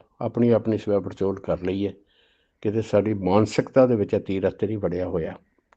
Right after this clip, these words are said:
ਉਹਨੂੰ ਜਿੰਨਾ ਚਿਰ ਨਹੀਂ ਕੱਢਾਂਗੇ, ਉਨਾ ਚਿਰ ਕੁਝ ਨਹੀਂ ਹੋਣਾ। ਬਸ ਇਹਦੇ ਨਾਲ ਹੀ ਅੱਜ ਵਿਸ਼ੇ ਦੀ ਸਮਾਪਤੀ ਹੈ।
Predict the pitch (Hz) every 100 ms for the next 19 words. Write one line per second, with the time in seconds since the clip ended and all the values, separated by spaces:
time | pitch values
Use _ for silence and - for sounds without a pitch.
0 | _ _ - 139 139 120 107 107 110 98
1 | 104 104 101 98 92 85 - _ _ _
2 | _ _ 113 98 95 104 - 87 87 87
3 | - - - - _ _ _ _ _ _
4 | _ _ _ _ _ _ _ _ _ -
5 | - - - - _ _ _ _ - -
6 | _ 139 139 156 143 143 127 123 131 113
7 | 107 101 120 113 104 98 87 87 - 113
8 | 117